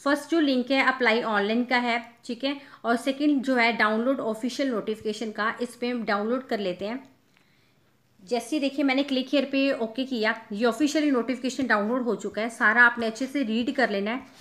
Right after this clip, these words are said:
ठीक है। वैसे इन्होंने यहाँ पे ये बताया है कि उन्नीस जुलाई टू थाउजेंड नाइनटीन से अप्लाई कर सकते हैं।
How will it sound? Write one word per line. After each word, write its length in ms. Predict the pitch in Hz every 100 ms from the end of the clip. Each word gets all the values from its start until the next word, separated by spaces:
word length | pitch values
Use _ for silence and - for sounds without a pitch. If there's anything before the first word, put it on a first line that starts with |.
| - -
ठीक 160 | 226
है। 120 | 285 294 - -
वैसे 280 | 233 240 311
इन्होंने 220 | 302 277
यहाँ 220 | 277 247 247
पे 60 | 269
ये 160 | 247
बताया 280 | 254 254 220
है 140 | 240 247
कि 140 | 294
उन्नीस 440 | 269 240 285 285
जुलाई 240 | 240 233 240
टू 180 | 262 269
थाउजेंड 340 | 240 214 254
नाइनटीन 360 | 226 196 233 254
से 180 | 285
अप्लाई 280 | 262 247 185
कर 180 | 359 214
सकते 340 | 208 220 208
हैं। 180 | 220 247